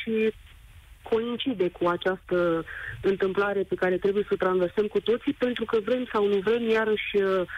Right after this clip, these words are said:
ramura aceasta de activitate este în centrul atenției și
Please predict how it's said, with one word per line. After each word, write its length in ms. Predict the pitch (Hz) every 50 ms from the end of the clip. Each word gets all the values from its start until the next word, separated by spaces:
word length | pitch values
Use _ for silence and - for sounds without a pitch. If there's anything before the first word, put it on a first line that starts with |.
| - - - -
ramura 520 | 202 220 220 220 208 202 196 196 190 185 180
aceasta 800 | 175 - - 185 185 - - 180 170 170 165 165 160 165 170 -
de 80 | - 180
activitate 680 | 170 165 - - 175 156 180 175 - 202 208 - 208
este 240 | 196 196 185 - 202
în 120 | 185 180
centrul 540 | 175 - 190 190 190 - - 196 175 170 156 - - - - - - -
atenției 640 | - 339 285 - 214 196 202 - - 247 247 220 -
și 280 | - 233 226 226 233